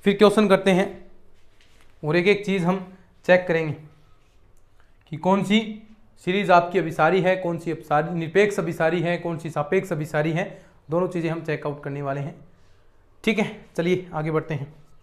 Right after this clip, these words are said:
ज़्यादा बड़ा topic नहीं है, ये topic complete हो गया, बस ये एक दो question करने हैं practice के, पूरा complete हो गया है आपका ये topic। और यकीन मानिए कि जिस तरह मैंने आपको पढ़ाया है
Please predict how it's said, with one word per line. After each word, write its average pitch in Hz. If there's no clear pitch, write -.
ज़्यादा 160
बड़ा 196
topic 208
नहीं 233
है, 185
ये 185
topic 202
complete 214
हो 214
गया, 226
बस 202
ये 202
एक 190
दो 220
question 208
करने 208
हैं 214
practice 196
के, 175
पूरा 185
complete 202
हो 196
गया 208
है 202
आपका 196
ये 202
topic। 196
और 170
यकीन 175
मानिए 214
कि 180
जिस 208
तरह 233
मैंने 208
आपको 208
पढ़ाया 180
है 190